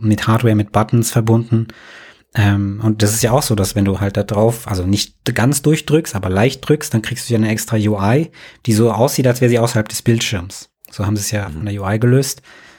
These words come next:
Speaker 1: Und dann würde es mich ein bisschen an die Touchbar vom MacBook erinnern, aber da man das nur für Kamera
Speaker 2: Also,
Speaker 1: benutzen kann.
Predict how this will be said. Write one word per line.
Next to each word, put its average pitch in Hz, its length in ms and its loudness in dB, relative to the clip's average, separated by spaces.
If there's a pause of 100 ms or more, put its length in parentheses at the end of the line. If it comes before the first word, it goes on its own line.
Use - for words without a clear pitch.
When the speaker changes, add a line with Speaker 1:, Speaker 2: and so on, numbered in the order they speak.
(160)
Speaker 1:
Und 104 180 0
dann 104 240 2
würde 127 200 4
es 120 140 -2
mich 123 140 0
ein - 20 -20
bisschen 120 240 0
an 104 100 2
die 104 80 2
Touchbar 101 440 0
vom 98 160 -4
MacBook - 300 -4
erinnern, 107 360 2
aber 95 340 -2 (500)
da 98 100 -2
man 101 80 2
das 101 160 -4
nur 123 180 4
für 127 140 -2
Kamera 113 240 2
Speaker 2:
Also, 110 160 2
Speaker 1:
benutzen 104 260 -2
kann. 101 260 -6